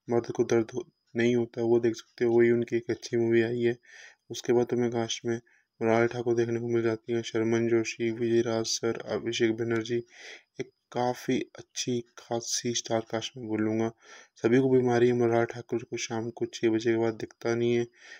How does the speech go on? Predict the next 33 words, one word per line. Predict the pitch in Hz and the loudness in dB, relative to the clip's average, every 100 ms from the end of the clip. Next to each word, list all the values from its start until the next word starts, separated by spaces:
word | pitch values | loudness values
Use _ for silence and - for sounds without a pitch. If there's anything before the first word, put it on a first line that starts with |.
| _ - | _ -2
और | 113 110 | 0 0
शर्मन | - - 117 120 127 | -2 -2 0 2 4
जोशी | 120 117 - 117 | 4 4 4 6
का | 117 | 8
जो | |
कैरेक्टर | 117 117 - 120 | 8 4 -2 -2
है, | |
उसको | 117 113 | 0 -4
सुनाई | - 107 107 | -6 -6 -2
नहीं | 110 113 | 0 0
देता | 110 - 120 | 0 -2 -6
है। | 117 117 _ _ _ _ 110 | -6 -8 _ _ _ _ -2
अभिषेक | 113 - 120 | 0 2 2
बनर्जी | 117 120 120 113 120 | 2 0 0 -2 -2
के | |
जो | 117 | 0
कैरेक्टर | 117 110 110 - 110 | 0 0 -2 -8 -8
को | - 117 | -2 0
जो | 113 | 4
है, | 117 117 | 4 4
उसको | 117 - 120 117 _ _ _ | 0 -2 -2 -2 _ _ _
हकला | _ 113 110 | _ 0 0
के | - | 0
बोलता | 117 117 110 - | -2 -2 -2 -2
है, | 117 | -2
बाप | 117 113 110 - | 0 0 -2 -2
को | 117 | -2
जो | 120 | 2
है | 110 | 0
भूलने | 107 101 104 | -2 -4 -4
की | 104 | -4
बीमारी | 110 104 104 | -6 -6 -8
है। | 104 | -8